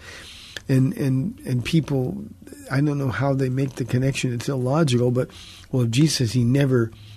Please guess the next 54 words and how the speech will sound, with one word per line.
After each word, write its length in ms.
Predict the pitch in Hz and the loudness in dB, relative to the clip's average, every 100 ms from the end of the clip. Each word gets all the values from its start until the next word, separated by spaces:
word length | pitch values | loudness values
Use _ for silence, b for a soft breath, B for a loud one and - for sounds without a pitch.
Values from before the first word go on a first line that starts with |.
| - | -6
would 240 | 123 113 113 | -4 -2 0
blot 300 | 143 143 139 | 2 4 2
out 200 | 127 127 | 2 2
our 120 | 123 | 4
name, 240 | 139 156 | 6 6
that 140 | 127 - | 4 2
must 320 | 147 156 - | 4 4 2
mean 160 | 135 | 0
he 120 | 120 127 | 2 0
blots 400 | 117 131 127 131 | 2 0 2 0
out 240 | 113 - | -2 -2
some 200 | 135 131 | 0 2
names. 320 | 143 151 135 | 2 2 2
He 100 | 156 | 0
doesn't. 540 | 143 160 247 240 160 - _ - b b - | 0 -2 0 0 0 -4 _ -20 b b -4
Once 240 | 131 165 185 | 2 4 4
your 60 | |
name 200 | 175 165 | 4 4
is 140 | 135 143 | 2 0
written 220 | 180 190 | 0 0
in 80 | 143 | 0
the 80 | |
Lamb's 340 | 135 156 156 131 | 2 2 2 0
Book 240 | 151 170 | -2 -2
of 120 | 135 | -2
Life, 320 | 147 170 143 - b b - | -2 0 -2 -6 b b -2
it 160 | 151 147 | 0 2
is 180 | 135 127 | 0 0
there 220 | 139 135 | -2 -2
forever 800 | - 117 - - 156 170 175 - | -4 -6 -4 -4 -4 -2 -4 -4
and 220 | 127 127 - | -4 -4 -4
ever 360 | 147 151 147 - | -4 -2 -4 -4
and 200 | 117 117 - | -4 -4 -6
ever. 360 | 139 151 160 | -4 -2 -2
It 200 | - 127 | -2 -4
is 180 | 120 117 | -4 -6
safe, 500 | - - 170 165 - | -6 -2 0 0 -2
it's 180 | 123 - | -8 -10
secure, 640 | - - - 196 175 170 b b b b b b b - | -12 -12 -4 0 2 0 b b b b b b b -6
uh, 140 | 127 | -6
protected 680 | 117 - - - - 185 151 | -4 -6 -4 -6 -4 -2 -2
by 180 | 143 139 | -2 0
the, 220 | 123 120 | -2 -4
the 160 | - 123 | -6 -8
loving 400 | 120 143 156 156 | -4 -2 2 2
hands 340 | 131 147 139 | 2 2 0
of 140 | 135 131 | -2 -2
God 240 | 139 139 | -2 -2
the 100 | 131 | -2
Father 480 | 110 147 143 147 147 | -4 -2 0 0 0
and 160 | 131 123 | -2 -2
God 220 | 143 131 | -2 -2
the 120 | 113 | -2
Son. 460 | - 151 160 185 | 0 2 2 2